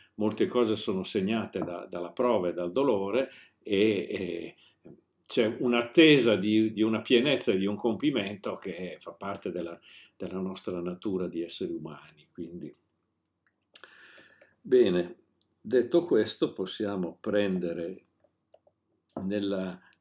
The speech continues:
ne-, nella parte del catechismo che riguarda il credo, siamo arrivati al numero centotrenta del compendio. Come al solito leggiamo quello che dice il testo, poi cerchiamo di fare qualche riflessione.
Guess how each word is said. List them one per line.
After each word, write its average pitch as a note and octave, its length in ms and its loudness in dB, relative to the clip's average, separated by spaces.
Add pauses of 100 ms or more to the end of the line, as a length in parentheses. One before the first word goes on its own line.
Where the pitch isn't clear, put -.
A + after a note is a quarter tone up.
(120)
ne-, F#2+ 260 -8
nella G2+ 280 -4
parte B2+ 280 2
del A2+ 140 2
catechismo B2 480 2
che A2 100 0
riguarda A2+ 460 4
il G#2 140 0
credo, D3 680 2
siamo G#2+ 640 0
arrivati A2+ 640 0
al F#2+ 260 -4
numero G#2+ 400 0
centotrenta G#2+ 880 0
del F2 180 2
compendio. F2 800 -6 (640)
Come G#2+ 240 -2
al G#2 100 2
solito F#2+ 760 2 (520)
leggiamo F#2 840 -2
quello G2+ 320 2
che F#2 160 -4
dice G2+ 300 -4
il F#2+ 160 -4
testo, A#2+ 580 -2 (600)
poi A2+ 200 4
cerchiamo G#2+ 600 2
di G2+ 160 0
fare G2+ 340 -4
qualche F#2+ 320 -2
riflessione. F2+ 880 -4